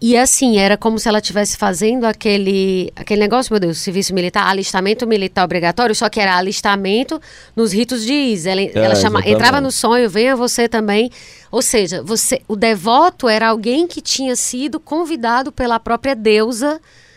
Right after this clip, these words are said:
Speaker 1: para se alistar. Era mais ou menos isso, não é?
Speaker 2: Sim.
Speaker 1: É, e aí tem uma outra coisa que também tinha na Grécia.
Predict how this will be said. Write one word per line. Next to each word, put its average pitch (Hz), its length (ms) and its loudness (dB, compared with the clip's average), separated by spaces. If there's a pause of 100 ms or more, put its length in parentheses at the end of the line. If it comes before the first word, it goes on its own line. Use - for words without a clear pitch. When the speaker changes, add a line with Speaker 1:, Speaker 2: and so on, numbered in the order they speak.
(220)
Speaker 1:
para 233 320 0
se - 140 -4
alistar. 247 600 -4 (260)
Era 180 200 -8
mais 180 180 -6
ou 226 60 -6
menos 220 320 -8
isso, 160 320 -12
não 156 100 -8
é? 233 140 -8 (260)
Speaker 2:
Sim. 180 240 -2 (800)
Speaker 1:
É, 226 380 -6
e 381 140 0
aí 294 380 -4
tem 254 180 -6
uma 226 120 -4
outra 269 260 -6
coisa 208 560 -6 (140)
que - 140 -18
também 240 400 -4
tinha 262 240 -4
na 214 100 -6
Grécia. 175 580 -8